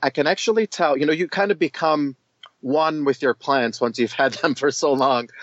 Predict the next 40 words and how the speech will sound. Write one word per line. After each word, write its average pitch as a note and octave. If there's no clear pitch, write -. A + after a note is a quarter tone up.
I D#3
can E3+
tell F3+
sometimes D#3
if C#3
it's -
too F3
dry C3+
because C#3+
the, B2
the A#2+
foliage C#3
will, B2+
will B2+
look B2+
a C3+
little C3+
bit C3+
transparent B2+
or A2+
lighter A#2+
green. A2
So -
then C3+
I C3
know B2+
I G#2+
have A2
to G#2+
really, G2+
you G#2+
know, F#2+
go, A2
go G#2+
and G2+
give G#2
it G2+
a G2
good G2
watering. F#2+